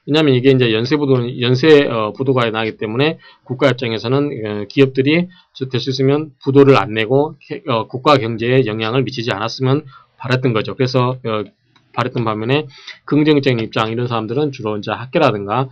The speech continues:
그게 아무리, 어, 폐해가 있다 할지라도 엄연하게 국제에서 쓰고 있는 그러한 제도들을 어떻게, 어, 없앨 수 있느냐라는,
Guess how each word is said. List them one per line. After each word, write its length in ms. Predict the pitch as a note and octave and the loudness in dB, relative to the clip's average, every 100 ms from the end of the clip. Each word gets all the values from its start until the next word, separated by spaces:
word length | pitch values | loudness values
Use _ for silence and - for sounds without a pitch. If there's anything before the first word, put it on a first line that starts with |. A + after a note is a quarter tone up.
| - _ | -14 _
그게 240 | - C3 B2 | -2 4 4
아무리, 400 | A2 C#3+ D3 C3+ | 4 0 4 4
어, 240 | G#2 G#2 - | 2 -6 -4
폐해가 300 | F3 E3+ B2 | -2 0 0
있다 160 | B2+ | 0
할지라도 400 | G#2+ F3+ D3 G#2+ | -4 0 -2 0
엄연하게 800 | A2+ C3+ A#2 C3+ C#3+ B2 A2+ F#2+ _ _ | -4 -4 0 4 4 4 0 -4 _ _
국제에서 640 | - C3 - C#3+ C3 A#2 C#3 | -12 -6 4 6 6 4 -2
쓰고 300 | C3+ E3+ D#3 | -2 -2 0
있는 160 | A#2 G#2 | 0 -4
그러한 420 | A#2+ A2 C3+ C3 | -8 -4 -2 -2
제도들을 340 | A#2 G#2+ A#2 | -4 -4 -4
어떻게, 420 | G#2+ - G2+ C3+ D3+ | -4 -6 -4 -2 -2
어, 320 | - G#2 G#2+ | -6 -8 -8
없앨 240 | - B2+ | -2 -2
수 100 | B2+ | -2
있느냐라는, 680 | A2 G#2+ G#2 G2 G#2 A#2+ C#3+ | -4 -4 -6 -4 -6 -4 -4